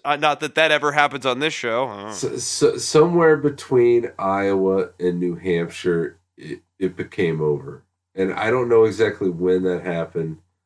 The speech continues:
Speaker 2: but, uh, it's obvious. It's, it's, we have nothing to
Speaker 1: Oh, yeah, no,
Speaker 2: fear.
Speaker 1: he's toast. He's done so.
Speaker 2: Yeah.
Speaker 1: He's absolutely
Speaker 2: And, and,
Speaker 1: done
Speaker 2: and
Speaker 1: so. I, I
Speaker 2: now
Speaker 1: think what's interesting is I didn't realize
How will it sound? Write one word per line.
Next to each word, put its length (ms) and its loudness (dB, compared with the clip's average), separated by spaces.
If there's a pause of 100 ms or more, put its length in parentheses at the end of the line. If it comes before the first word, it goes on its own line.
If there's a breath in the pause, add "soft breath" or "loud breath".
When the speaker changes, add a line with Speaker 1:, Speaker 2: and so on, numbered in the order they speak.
(520)
Speaker 2:
but, 520 -4 (120)
uh, 420 -8 (260)
it's 180 -12
obvious. 640 -4
It's, 320 -6
it's, 400 -10 (800)
we 280 0
have 180 4
nothing 400 2
to 100 6
Speaker 1:
Oh, 40 6
yeah, 120 4
no, 120 4
Speaker 2:
fear. 80 4
Speaker 1:
he's 180 2
toast. 500 2
He's 180 0
done 300 4
so. 80 4
Speaker 2:
Yeah. 340 4
Speaker 1:
He's 180 -12 (180)
absolutely 500 0
Speaker 2:
And, 80 2
and, 80 4
Speaker 1:
done 160 4
Speaker 2:
and 60 4
Speaker 1:
so. 140 2
I, 240 6
I 40 6
Speaker 2:
now 60 2
Speaker 1:
think 180 -2
what's 200 -4
interesting 560 -2
is 280 -2 (960 soft breath)
I 160 6
didn't 320 -2
realize 960 0